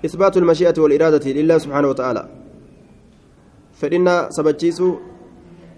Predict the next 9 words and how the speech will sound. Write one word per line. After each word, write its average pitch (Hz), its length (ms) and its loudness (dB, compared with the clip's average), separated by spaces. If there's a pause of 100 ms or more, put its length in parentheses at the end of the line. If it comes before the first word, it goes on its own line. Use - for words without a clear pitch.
(680)
Rabbii 160 420 0
kanaaf. 123 300 -2 (1080)
وقوله، 170 720 2 (2000)
والدليل 170 540 4
قوله 190 400 4
ragaan 175 340 4
jecha 165 280 -2
Allaahati 160 400 0
kanarratti. 147 520 -2